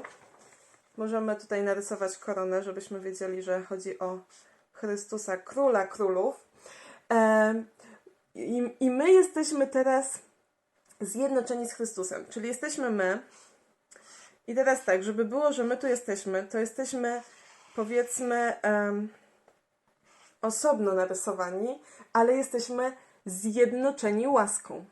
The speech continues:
No bo łaska jednocząc nas z Chrystusem, więc to zjednoczenie, jejciu, jakby to narysować? Może, o, może taką falką sobie połączymy rączki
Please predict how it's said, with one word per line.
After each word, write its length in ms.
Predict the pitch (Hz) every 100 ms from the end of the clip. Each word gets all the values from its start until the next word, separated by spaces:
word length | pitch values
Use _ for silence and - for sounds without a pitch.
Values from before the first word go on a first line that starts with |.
| -
No 120 | 214
bo 120 | 214
łaska 500 | 240 226 233 233 -
jednocząc 680 | 311 233 196 233 254 269 262
nas 360 | 214 208 214 - - - -
z 100 | -
Chrystusem, 720 | 262 254 - 202 196 170 185
więc 260 | 226 220
to 180 | - 320
zjednoczenie, 880 | 277 285 269 262 240 220 190 180 196 233 _ _ _ - - _ _ _ -
jejciu, 320 | 220 240 -
jakby 280 | 202 247 302
to 100 | 311
narysować? 640 | 285 269 254 240 202 165
Może, 360 | 226 233 233 -
o, 120 | 190
może 220 | 190 208
taką 280 | 220 214 233
falką 560 | 226 233 190 185 - 202
sobie 280 | - 208 208
połączymy 640 | 240 220 220 220 233 214
rączki 640 | 208 190 185 - 190 196